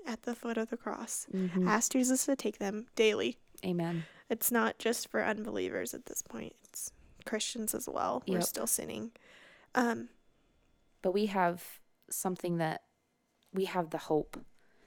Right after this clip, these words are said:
Speaker 1: Yeah.
Speaker 2: that the unsaved don't have. So that's a, a huge encouragement. We have someone who died for us and who took our sins. So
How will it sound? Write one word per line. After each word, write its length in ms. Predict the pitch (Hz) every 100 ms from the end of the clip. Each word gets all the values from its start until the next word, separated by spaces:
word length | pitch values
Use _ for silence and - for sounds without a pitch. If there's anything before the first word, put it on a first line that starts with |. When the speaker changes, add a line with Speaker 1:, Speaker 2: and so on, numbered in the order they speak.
| -
Speaker 1:
Yeah. 220 | 240 240 180
Speaker 2:
that 420 | 165 156 - - - _ _ _ _ _ -
the 140 | -
unsaved 480 | 170 170 - 165 156
don't 240 | 160 160 -
have. 300 | 165 170 165
So 160 | -
that's 280 | 175 175 -
a, 160 | 175 160 _ _ _ -
a 40 |
huge 760 | - - - - 208 208 190 170
encouragement. 640 | 165 160 160 160 165 156
We 120 | 175 196
have 360 | - 190 190
someone 320 | - 175 165
who 120 | 170 165
died 280 | 160 156 -
for 160 | 165
us 200 | 156 -
and 160 | 196 170
who 120 | 165
took 220 | - -
our 140 | 156 160
sins. 360 | - 147 151
So 300 | - 160 151